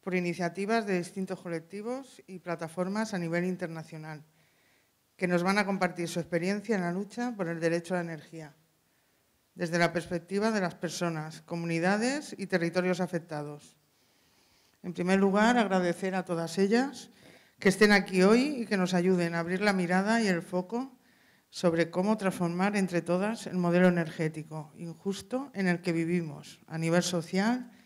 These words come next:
económico y ambiental. Esta mesa que moderamos desde la Alianza contra la Pobreza Energética nos parece una parte central del debate que nos ocupa en estas jornadas, porque pretende dar voz a las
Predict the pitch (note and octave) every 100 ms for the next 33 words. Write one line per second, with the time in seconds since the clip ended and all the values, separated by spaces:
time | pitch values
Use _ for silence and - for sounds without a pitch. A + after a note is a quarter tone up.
0 | _ _ - F#3 - F3+ G3+ A3 B3+ C4
1 | D4+ - _ _ _ _ _ - F3 E3
2 | D#3+ D#3+ D#3 D3+ D#3 - - - _ _
3 | _ _ _ _ _ _ _ _ _ _
4 | - G#3 G#3 A3+ A3 C4+ A#3+ G#3 F#3+ F#3
5 | G3 F#3+ F#3 F3+ F3+ E3+ E3+ F3 F#3 F#3+
6 | F3 E3+ E3 E3 E3 F3 F3+ E3 D#3+ F3+
7 | E3+ G#3 A3 A3 F#3+ F3+ E3+ E3+ - A3+
8 | G3 G3+ G3+ F#3+ G3 F#3 E3+ E3+ F#3 G#3+
9 | F#3+ E3+ D3 D#3 D3+ C#3 C#3+ - - -
10 | - - _ _ - F3 E3 E3+ E3+ G3
11 | G3 B3 A3 F#3 F#3 F#3+ F3+ E3 D#3+ D3+
12 | D3+ - - _ _ _ _ _ - D#3+
13 | F3 F3 E3+ G3 A3 B3 C#4 D#4 - F#3
14 | F#3 E3+ F#3 B3+ C#4 - G3 F#3